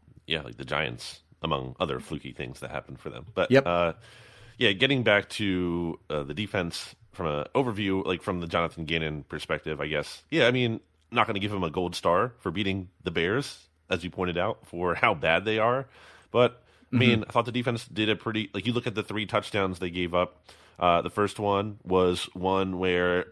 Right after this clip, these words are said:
Speaker 1: I thought Fletcher Cox should have gotten, or should be getting a lot of heat for not getting on that ball that Hassan Reddick popped
Speaker 2: Oh,
Speaker 1: out.
Speaker 2: okay, right, yep.
Speaker 1: Like, Cox had a great view of, he had the, I, I watched that play, like, I replayed it multiple times.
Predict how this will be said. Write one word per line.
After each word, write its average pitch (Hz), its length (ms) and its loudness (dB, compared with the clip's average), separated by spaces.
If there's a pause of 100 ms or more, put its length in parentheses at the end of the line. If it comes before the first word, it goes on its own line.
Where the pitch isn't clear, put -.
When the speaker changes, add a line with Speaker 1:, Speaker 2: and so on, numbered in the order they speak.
(260)
Speaker 1:
I 113 240 6
thought 87 380 4
Fletcher 98 260 -2
Cox 92 280 2
should 90 160 -4
have 80 120 -8
gotten, 78 420 -4 (500)
or 87 80 -2
should 120 200 -4
be 110 80 -2
getting 90 200 0
a 90 40 -2
lot 87 100 0
of 78 80 -4
heat 95 280 -8
for 92 100 -4
not 87 160 -2
getting 87 160 -2
on 85 80 -2
that 80 160 -4
ball 80 400 -2 (100)
that 76 300 -2 (140)
Hassan 85 260 -4
Reddick 85 200 -2
popped 87 200 2
Speaker 2:
Oh, - 20 6
Speaker 1:
out. 90 240 6
Speaker 2:
okay, 101 220 2
right, 95 280 2
yep. 110 220 0
Speaker 1:
Like, 113 220 -6
Cox 139 280 0
had 127 100 0
a 90 40 0
great 82 360 -2
view 98 240 0
of, 92 80 -4
he 107 80 0
had 123 80 0
the, 87 200 -2
I, 92 160 0 (140)
I 98 80 0
watched 98 300 2
that 90 160 2
play, 87 340 0
like, 76 160 -4 (120)
I 87 60 0
replayed 90 380 -2
it - 80 -4
multiple 80 300 -4
times. 73 300 -6